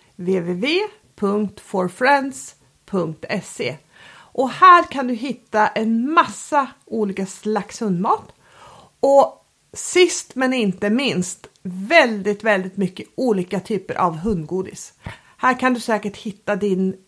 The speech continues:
hunds absoluta favorit. Så kika på For Friends godisavdelning. Den finns såklart i alla välsorterade hundbutiker. Hej Siv!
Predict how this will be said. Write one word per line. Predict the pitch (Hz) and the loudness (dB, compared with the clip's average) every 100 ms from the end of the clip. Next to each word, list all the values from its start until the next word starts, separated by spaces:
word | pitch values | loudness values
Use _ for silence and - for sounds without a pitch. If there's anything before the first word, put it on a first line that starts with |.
| - - | -20 -8
hunds | 202 190 180 - - _ - | -2 0 -2 -6 -16 _ 0
absoluta | 269 262 - - 180 147 - - | 0 0 -8 -8 -6 -8 -12 -10
favorit. | - - - - - - _ - - - | -8 -8 -10 -12 -20 -20 _ -20 -20 -16
Så | - 254 247 233 | 0 4 6 4
kika | 190 - 330 240 294 | 0 -2 -2 -2 -2
på | 311 254 220 202 - | -2 0 0 -2 -4
For | - - 190 180 | -16 -8 -4 -4
Friends | - 240 208 156 - - - | 0 2 2 -2 -10 -14 -14
godisavdelning. | - 208 185 - 190 190 202 185 - - _ _ - - - - | -8 -6 -6 -6 -8 -4 -2 -2 -4 -10 _ _ -20 -20 -20 -4
Den | 220 226 | 0 0
finns | 202 220 190 190 - - | 0 0 0 -2 -12 -14
såklart | 190 196 196 180 - | -8 0 0 0 -6
i | - | 0
alla | 226 190 202 214 | 4 4 4 4
välsorterade | 185 208 170 - 202 214 208 175 180 | 6 4 2 -8 -6 -4 -4 -6 -8
hundbutiker. | 220 190 190 - 170 240 - - _ _ _ _ _ _ _ _ _ _ _ _ _ _ _ _ _ _ _ _ _ _ _ _ _ _ _ _ _ _ _ - | -8 -8 -10 -10 -12 -10 -12 -14 _ _ _ _ _ _ _ _ _ _ _ _ _ _ _ _ _ _ _ _ _ _ _ _ _ _ _ _ _ _ _ -8
Hej | 349 - | -6 -6
Siv! | 185 | -8